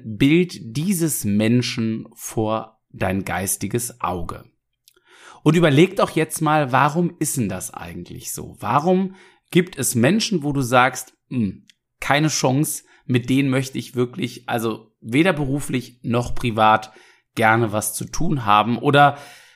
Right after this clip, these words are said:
von denen du vielleicht auch sagst, „Na ja, ich muss, ich bin gezwungen, irgendwie mit diesen Menschen zusammenzuarbeiten oder ein gewisses Zeitkontingent mit diesen Menschen zu verbringen, zu teilen“,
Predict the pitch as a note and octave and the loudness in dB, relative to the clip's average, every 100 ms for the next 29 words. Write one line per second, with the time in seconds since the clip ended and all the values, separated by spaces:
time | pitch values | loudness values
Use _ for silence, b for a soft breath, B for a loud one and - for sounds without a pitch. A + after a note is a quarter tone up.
0 | B - D3 D3+ F3+ E3+ D#3 D3 D#3+ C#3+ | B 0 4 6 6 4 4 4 4 0
1 | - C#3 D3 - C3+ E3 F3 C3 - C#3 | 4 4 2 0 4 4 2 0 0 4
2 | E3+ G#3+ - A#2 B2 - E3+ D#3 C3+ - | 6 6 2 -2 -8 0 2 2 0 2
3 | C#3+ G#3+ D3+ A#2+ D3 C3+ B2 B2 A#2+ D3+ | 4 4 2 2 0 0 -2 -2 -2 -2
4 | C#3+ A#2+ D#3+ - - A#2 A#2+ E3 D#3 - | 0 0 -2 -6 -6 -2 0 0 -2 -4
5 | - C3 D3+ A2+ A2 A#2 C#3 C3 B B | 2 2 4 4 2 0 -2 -4 B B
6 | _ B2+ B2 A#2+ A#2+ A#2 A#2+ A2 B2+ A2+ | _ 4 8 8 8 4 -2 -2 -2 -2
7 | C#3+ - B2+ - - - C3+ D#3 - _ | -4 -4 -4 -4 -2 2 2 0 -14 _
8 | - D3+ D#3 C3+ A#2+ B2 C#3 - B B | -2 -2 0 -4 0 0 0 -4 B B
9 | B2+ B2 C3 C3 A#2+ C3+ C3 C#3+ A#2 - | -6 -2 0 2 2 0 -2 -6 -6 -8
10 | - A2 B2+ C3 C#3+ C3+ - - - B2+ | -4 -4 -2 -2 -2 -4 -10 -18 -8 -8
11 | G#2+ C#3 C#3+ A#2 C3+ | -4 0 2 4 2